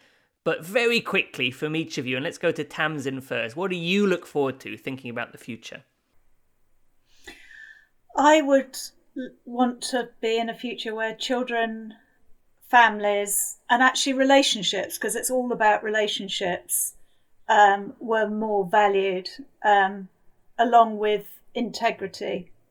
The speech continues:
Speaker 2: um, which I think has rather got lost, f-,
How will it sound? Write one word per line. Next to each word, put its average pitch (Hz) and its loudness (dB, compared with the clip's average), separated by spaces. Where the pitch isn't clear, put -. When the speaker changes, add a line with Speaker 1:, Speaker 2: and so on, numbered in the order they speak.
Speaker 2:
um, 196 2
which - -4
I 208 0
think 220 -6
has - -4
rather 247 2
got 220 -4
lost, - -2
f-, - -18